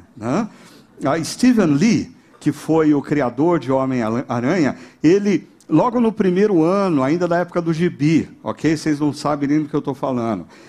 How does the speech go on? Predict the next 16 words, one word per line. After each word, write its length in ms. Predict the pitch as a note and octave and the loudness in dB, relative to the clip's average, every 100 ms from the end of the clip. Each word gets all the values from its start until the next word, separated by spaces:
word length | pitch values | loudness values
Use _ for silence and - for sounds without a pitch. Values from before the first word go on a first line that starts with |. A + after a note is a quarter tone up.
| - - | -12 -2
É, 380 | C#3+ D3+ D3 B2+ - _ - | 0 2 0 -4 -18 _ 0
ele 240 | F3+ G#3+ | 2 2
faz 480 | G3+ A#3+ G3 C#3+ A#2+ | 0 0 0 -2 0
uso 720 | F#3+ C#4+ G#3 A2 G#2+ G2 F#2+ B2 | 4 4 2 -4 -8 -8 -10 -4
dessa 360 | F3 E3+ D#3 | -4 -2 -4
frase 840 | B2 - D3 F#3 F3+ C#3+ A#2+ G2 E2 - - - | -6 -4 -2 -2 -2 -6 -6 -6 -6 -18 -20 -8
numa 280 | - F3+ G#3+ | 0 2 2
conversa 840 | G#3 G3 F3 C3+ F3 F3 - D#3 | 0 0 2 2 0 -2 -4 0
entre 320 | D3+ D#3+ D3+ D3 | 2 0 0 0
o 180 | B2 | 2
Uncle 360 | E3+ A#3 G#3 G3 | 0 -2 -2 -2
Ben 520 | C#3 C3 C3 C#3+ A#3 - - _ _ _ _ _ - | -2 -2 0 0 -2 -4 -14 _ _ _ _ _ -2
e 100 | D#3 | 0
o 60 | |
Peter 320 | D3+ F3 E3 B2+ | 0 0 0 0
Parker. 540 | C3 A#2 F#2+ G#2 F2+ | -2 -2 -4 -12 -16